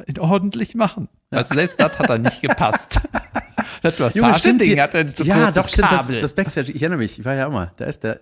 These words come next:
Speaker 2: ich glaub, der Junge. Stimmt.
Speaker 1: Ja.
Speaker 2: Ich erinnere mich an den Sessel. Auf jeden Fall hat Tamara folgende kleine Anekdote geschrieben.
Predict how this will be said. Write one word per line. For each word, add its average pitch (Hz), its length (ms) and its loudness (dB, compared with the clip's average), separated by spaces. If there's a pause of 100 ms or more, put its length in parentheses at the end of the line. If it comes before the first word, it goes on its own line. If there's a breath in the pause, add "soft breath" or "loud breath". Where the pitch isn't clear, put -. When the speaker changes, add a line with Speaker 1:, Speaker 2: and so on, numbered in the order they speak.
(120)
Speaker 2:
ich - 80 -20
glaub, 90 140 -10
der - 180 -12 (120)
Junge. 110 380 -8 (560)
Stimmt. 277 400 -10 (240)
Speaker 1:
Ja. 117 300 -8
Speaker 2:
Ich - 60 -18
erinnere 151 140 -10
mich 110 140 -10
an 110 60 -6
den 95 120 -4
Sessel. - 380 -10 (340 loud breath)
Auf 117 120 -6
jeden 165 120 0
Fall 127 140 0
hat 123 100 -2
Tamara 110 380 0
folgende 113 380 -2
kleine 98 300 -6
Anekdote 98 380 -6
geschrieben. 101 380 -6